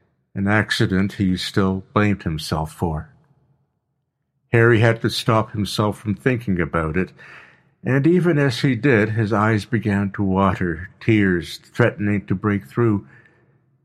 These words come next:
but he sniffed them back. "Stupid," he told himself. "What good can come of dwelling on the past?" It was the present, the future, he should be concentrating on,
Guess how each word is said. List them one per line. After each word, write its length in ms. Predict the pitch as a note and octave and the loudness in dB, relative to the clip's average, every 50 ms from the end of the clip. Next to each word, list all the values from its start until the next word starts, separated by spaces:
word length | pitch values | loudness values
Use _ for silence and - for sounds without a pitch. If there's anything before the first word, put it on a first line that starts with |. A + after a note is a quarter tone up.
| _ _ - | _ _ -4
but 160 | A2+ G#2 F#2+ | -4 -2 -2
he 100 | G#2+ A#2 | -2 -2
sniffed 520 | A#2 - - - A#2 F#2+ - - - _ | -4 -4 -2 0 -2 -2 -2 -6 -8 _
them 180 | - F#2 F#2 F2 | -2 -2 -2 -2
back. 480 | - F#2 F2 E2 D#2+ - - - - - - _ _ _ _ _ _ _ _ _ _ _ _ _ _ _ _ _ - | -2 -2 -2 0 -2 -4 -6 -10 -20 -20 -20 _ _ _ _ _ _ _ _ _ _ _ _ _ _ _ _ _ -14
"Stupid," 680 | - - - - - - A#2+ A2 - - F#2 E2 - - - | -10 -8 -8 -4 0 0 2 2 2 0 -2 -2 -4 -6 -6
he 120 | G2+ G2 | -6 -4
told 300 | - - G#2+ F#2 F2 - | -4 -4 -6 -6 -6 -8
himself. 580 | G2+ F2+ E2+ - - G#2 F2+ F#2 F2+ - - - | -10 -10 -8 -6 -6 -4 -4 -4 -6 -8 -4 -2
"What 240 | B2+ A#2+ B2 - - | -2 -2 -2 -2 0
good 200 | A#2+ G#2+ - - | 0 0 0 0
can 200 | - B2 G2+ F#2+ | 0 0 0 2
come 220 | - B2 A2+ A2 | 2 2 2 2
of 200 | A2 G2 - - | 2 0 -2 0
dwelling 400 | - A#2 G#2+ G2 G2+ G2+ G2 G2 | 2 2 2 4 2 2 2 2
on 200 | F#2+ F#2+ G2 F#2+ | 2 2 0 0
the 60 | F#2+ | -2
past?" 600 | F#2 - G#2+ G#2+ G2 F#2+ F#2+ - - - - - _ _ _ _ _ _ _ _ _ _ _ _ _ _ _ _ _ _ _ _ _ | -2 0 2 2 2 2 0 -4 -10 -14 -16 -18 _ _ _ _ _ _ _ _ _ _ _ _ _ _ _ _ _ _ _ _ _
It 160 | - A#2 G#2+ - | -2 -2 0 0
was 240 | A#2 A2+ G2+ - | 0 -2 0 -2
the 80 | - - | -2 -4
present, 640 | - - - - B2+ B2 A2+ - - F2+ D#2 - - - - | -4 -2 0 2 2 2 2 2 0 -4 -4 -8 -16 -6 -2
the 100 | - G#2+ | -2 -2
future, 640 | - - B2 B2+ B2+ A#2+ A#2+ - G2 E2 D2 - - | 0 0 2 2 2 2 0 0 0 0 -2 -4 -6
he 100 | F#2+ F#2+ | -6 -6
should 300 | - - - G#2 F2+ - | -2 0 0 0 0 -2
be 100 | - G2 | -4 -4
concentrating 920 | - - G2+ F#2+ F#2+ - - - A2 F#2+ - G#2 G2 F2+ E2+ F2 F2 E2 G2+ | -2 -2 -2 0 -2 -2 -6 -8 -8 -4 -2 -2 -2 0 -2 -2 -2 -2 0
on, 260 | G2 F#2 F2+ E2+ | 0 0 0 -2